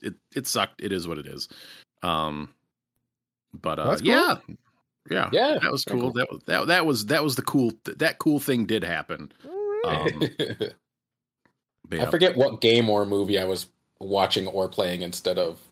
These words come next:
Speaker 3: the Super Bowl and then stopping to see movie trailers, and that's about it.
Speaker 1: <laughs>
Speaker 3: There wasn't even that much anyways.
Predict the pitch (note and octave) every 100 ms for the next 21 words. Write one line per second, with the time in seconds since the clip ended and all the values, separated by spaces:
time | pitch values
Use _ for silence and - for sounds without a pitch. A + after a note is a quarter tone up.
0 | _ G#2+ G#2 F2+ - G2+ F#2+ E2+ F2+ F2
1 | F2 E2+ - F2 F2+ F2 F2 - F2+ F2
2 | F2 F#2 F2+ F#2 F#2+ G2 - - - -
3 | E2+ F2 - _ - - - B2+ D#3+ -
4 | D3+ E3+ C#3+ - - _ - C4 A#3 D#3+
5 | D#3+ C#3 B2 A2+ A#2 A2 A2 E2 E2